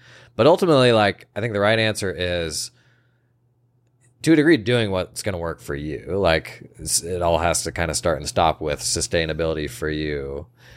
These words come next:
There's an element of optimizing for the stuff that's valued most. Like, like, not investing a bunch of time and effort into the things that, like, don't give a lot of people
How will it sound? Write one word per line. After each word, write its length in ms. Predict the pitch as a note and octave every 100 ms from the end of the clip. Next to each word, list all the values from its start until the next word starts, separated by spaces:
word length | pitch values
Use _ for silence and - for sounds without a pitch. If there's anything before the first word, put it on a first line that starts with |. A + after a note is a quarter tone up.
| - _ _ -
There's 200 | G#2+ G#2+
an 60 |
element 420 | A2 A#2+ C#3 A#2 A#2
of 460 | G2+ F2+ D#2+ - _ _ _ _ _ _ _ _ -
optimizing 1120 | A#2 B2 - B2 B2 B2+ B2+ C3 C3 B2+ C3 C3+ _
for 340 | _ - A#2 G#2+
the 200 | G2 F#2
stuff 540 | - - - A#2 A2+
that's 200 | A2+ -
valued 500 | F2 F#2 G#2 G2 D#2
most. 640 | D#2+ D2+ G#2 E3 - - - _ _ _ _ _ _ _ _ _ _ _ G#2
Like, 440 | G#2+ G2 - - _ _ _ _ -
like, 280 | G2 F2+
not 440 | G2+ G#2+ A#2+ - -
investing 580 | G2 G2+ G2+ - G#2 F#2
a 80 |
bunch 220 | E2+ F#2+ G2
of 100 | -
time 300 | G2 F#2+ F#2
and 120 | E2+
effort 280 | F2 G2 F#2+
into 220 | F2+ F#2
the 120 | E2+
things 340 | G2 F#2 F2
that, 140 | F#2 D2+
like, 260 | E2 D#2+
don't 220 | E2+ E2 E2
give 120 | E2
a 40 |
lot 180 | E2 E2
of 80 | D2+
people 560 | E2+ E2+ D#2+ D#2+ D2+